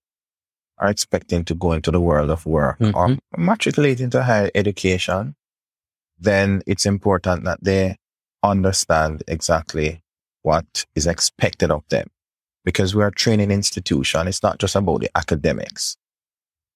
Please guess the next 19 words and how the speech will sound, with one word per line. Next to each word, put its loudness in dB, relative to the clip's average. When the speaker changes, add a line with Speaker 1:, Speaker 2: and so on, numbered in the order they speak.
Speaker 1:
There, 2
I, 2
I 2
had 2
an 2
experience 0
with 0
a 2
young 2
man -2
who 2
he 0
went 2
on 2
three 0
interviews -2
and 2
he 2
didn't -2